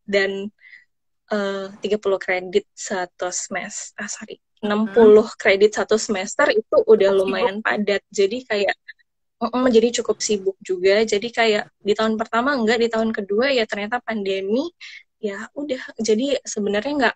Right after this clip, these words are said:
Speaker 1: nggak, aku nggak ada pengalaman kerja part time. Paling waktu di New Zealand tuh cuman kayak ikut-ikut P P I C, apa, Perhimpunan Pelajar Indonesia, sama kayak main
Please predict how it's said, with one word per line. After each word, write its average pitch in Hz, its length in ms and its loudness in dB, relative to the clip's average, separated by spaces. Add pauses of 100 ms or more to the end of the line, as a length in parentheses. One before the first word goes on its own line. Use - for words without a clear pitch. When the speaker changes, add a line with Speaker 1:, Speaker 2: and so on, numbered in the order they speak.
Speaker 1:
nggak, 208 160 -2 (160)
aku - 160 -4
nggak 262 160 4
ada 208 160 0
pengalaman 202 480 -2
kerja 214 240 -2
part 190 240 -2
time. 220 160 2
Paling 226 320 2 (400)
waktu 220 240 0
di 220 80 4
New 220 160 6
Zealand 233 400 4
tuh 311 80 -2
cuman 233 400 2
kayak 214 320 2
ikut-ikut 214 640 -4 (160)
P - 40 -12 (120)
P - 80 -20
I 190 240 -2
C, 220 480 -2
apa, - 240 -10
Perhimpunan 202 560 -10
Pelajar 190 240 -4
Indonesia, 190 800 -4
sama 190 400 -6 (480)
kayak 190 640 0 (160)
main 190 480 -4